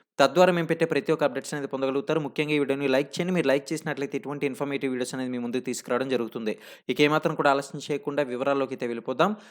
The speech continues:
ముందుగా మార్కెట్‌లో హైదరాబాద్ కానివ్వండి, రెండు తెలుగు రాష్ట్రాల్లో మహానగరాల్లో ప్రస్తుతం ఇరవై రెండు క్యారెట్ల పసిడి రేటు అనేది తాజాగా మూడు వందల రూపాయలు అయితే పెరిగింది. ఇప్పుడు మరి తులానికి అరవై ఆరు వేల మూడు వందల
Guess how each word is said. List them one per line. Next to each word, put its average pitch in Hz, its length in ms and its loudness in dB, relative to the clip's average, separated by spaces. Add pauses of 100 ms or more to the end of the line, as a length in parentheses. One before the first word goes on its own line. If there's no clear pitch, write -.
(180)
ముందుగా 170 360 8 (440)
మార్కెట్‌లో 143 600 4 (280)
హైదరాబాద్ 156 480 4
కానివ్వండి, 143 500 0
రెండు 131 220 -2
తెలుగు 143 260 0
రాష్ట్రాల్లో 135 480 2
మహానగరాల్లో 143 840 2 (400)
ప్రస్తుతం 143 480 0 (680)
ఇరవై 147 180 8
రెండు 170 200 4
క్యారెట్ల 151 340 4
పసిడి 147 360 0
రేటు 151 220 0
అనేది 139 300 -4
తాజాగా 139 520 2 (460)
మూడు 139 260 2
వందల 151 280 4
రూపాయలు 160 300 0
అయితే 151 180 0
పెరిగింది. 131 460 0 (420)
ఇప్పుడు 175 200 -2
మరి 165 160 4
తులానికి 180 540 4 (340)
అరవై 147 280 6
ఆరు 156 240 6
వేల 156 200 4 (440)
మూడు 151 220 4
వందల 156 280 4